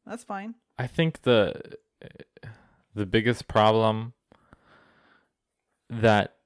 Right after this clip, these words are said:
Speaker 2: has happened, um, the post, post World War Two is we kinda separated, like,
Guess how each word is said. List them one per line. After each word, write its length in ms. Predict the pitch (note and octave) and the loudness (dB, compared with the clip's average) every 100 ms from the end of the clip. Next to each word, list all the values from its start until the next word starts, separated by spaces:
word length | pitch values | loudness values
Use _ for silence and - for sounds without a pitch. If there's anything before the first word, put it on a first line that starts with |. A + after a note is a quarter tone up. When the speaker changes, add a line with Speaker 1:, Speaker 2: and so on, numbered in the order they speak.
| - | -14
Speaker 2:
has 360 | - A2+ G#2+ | -2 0 0
happened, 720 | - G#2 G2+ G#2+ G2+ G2+ G2+ - - | 0 0 0 -4 -6 -6 -10 -14 -10
um, 600 | - G2 F#2+ F2+ F#2 A2 - _ _ _ _ _ _ _ _ _ _ _ _ _ _ _ _ _ _ _ - | -4 -2 -2 -6 -10 -14 -18 _ _ _ _ _ _ _ _ _ _ _ _ _ _ _ _ _ _ _ -8
the 80 | G#2+ | -4
post, 360 | - A2 - - - _ | 2 2 0 -10 -20 _
post 300 | - A2 - | -2 -2 0
World 140 | G#2 G2+ | -2 -2
War 180 | G2 F#2+ | -2 -2
Two 320 | - C3 A#2 | 0 2 2
is 280 | F#2+ F#2 - _ _ _ _ | 0 -4 -16 _ _ _ _
we 440 | G#2+ A2+ A2+ A2 G#2+ | -4 0 2 2 -2
kinda 580 | - A#2 A#2+ A2 F#2+ - _ _ | 0 0 2 0 -4 -8 _ _
separated, 880 | - - A#2 - A2+ G#2 G2+ G2 G2+ - _ _ _ | -8 -2 0 2 2 2 2 -2 -4 -16 _ _ _
like, 300 | G#2+ G#2 - | 0 0 -2